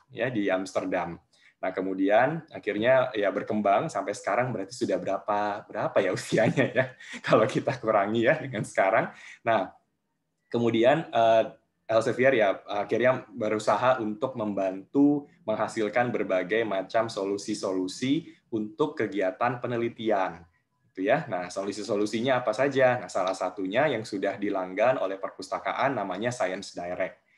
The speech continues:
Nah, tapi selain itu mungkin Bapak Ibu ya, terutama rekan-rekan dosen nih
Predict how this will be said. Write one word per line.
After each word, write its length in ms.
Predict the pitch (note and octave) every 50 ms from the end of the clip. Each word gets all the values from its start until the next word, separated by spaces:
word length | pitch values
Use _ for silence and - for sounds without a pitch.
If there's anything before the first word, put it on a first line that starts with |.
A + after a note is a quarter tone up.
| _ _ _ _
Nah, 80 | F#2+ F2+
tapi 240 | - F#2 - - C3
selain 480 | B2+ B2+ A2+ G2+ G2 G2 F#2 F#2+ F#2+ -
itu 320 | _ - C#3 D3 E3+ F3
mungkin 480 | D3+ A#2+ G2+ G#2 G2+ - C3+ C#3+ D3+ C#3
Bapak 320 | - F#2 - - G2 G2
Ibu 480 | G#2 F#2+ F#2 F2+ G2 A#2 C3+ D3+ D3 -
ya, 160 | A2+ A2 G#2+
terutama 400 | - A2 G#2+ G#2 G2 G#2+ A2+ A#2+
rekan-rekan 560 | A2 G#2+ - G2 G2 G2 - - G2 G#2 G2+
dosen 480 | G2 F#2 G2 F#2+ - - B2 A#2+ B2 B2+
nih 160 | D3+ F#3+